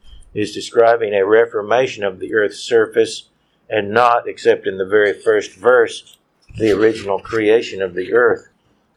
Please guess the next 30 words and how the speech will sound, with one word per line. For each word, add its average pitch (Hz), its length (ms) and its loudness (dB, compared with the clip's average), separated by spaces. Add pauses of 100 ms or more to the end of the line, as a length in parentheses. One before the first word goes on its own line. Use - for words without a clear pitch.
(120)
This 123 240 0
misunderstanding 123 960 -2
tends 120 300 -4
to - 120 -4
weaken 113 580 -2 (500)
arguments 113 560 -2
for - 140 -20
the 98 100 -6
creationist 107 800 -4
view 113 260 -4
in 101 100 -2
the 101 120 -10
eyes 110 300 2
of 95 120 -16
those 101 360 0
who 95 100 -6
are 95 100 -4
dubious 107 800 -4 (220)
of 107 160 -4
the 101 180 0
idea 101 400 2
that 92 200 -8
the 107 180 -8
earth 104 200 -2
is 95 140 -8
only 98 260 -2
six - 300 -10
thousand 95 420 0
years 92 300 -8
old. 104 380 -2